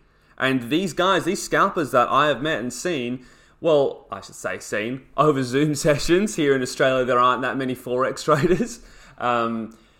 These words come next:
incredibly diligent. And I think I've said this in another podcast before, as my old football coach would say, there are they are as rare as hen's teeth because it's very hard to do.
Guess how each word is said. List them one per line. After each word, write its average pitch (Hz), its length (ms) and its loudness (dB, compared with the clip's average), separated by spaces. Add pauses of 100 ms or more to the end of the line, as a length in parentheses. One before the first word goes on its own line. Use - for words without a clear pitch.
(720)
incredibly 170 480 -2
diligent. 98 540 -6 (140)
And 120 180 -4
I 117 200 -4
think 147 200 -6
I've 117 80 2
said 123 200 -6
this 117 180 -6
in 113 80 -6
another 113 220 -4
podcast 113 540 -4
before, 143 480 -2
as 113 280 -2
my 110 280 -2
old 113 240 0
football 135 420 -4
coach 117 280 -4
would 120 140 -10
say, 117 240 -2
there 123 200 -2
are 120 320 0 (240)
they 151 180 2
are 175 280 4
as 123 120 0
rare 127 300 2
as 113 100 -8
hen's 120 260 -6
teeth 143 380 -8
because 113 180 -6
it's - 120 -14
very 135 420 0 (140)
hard 107 340 2 (220)
to - 120 -20
do. 160 280 2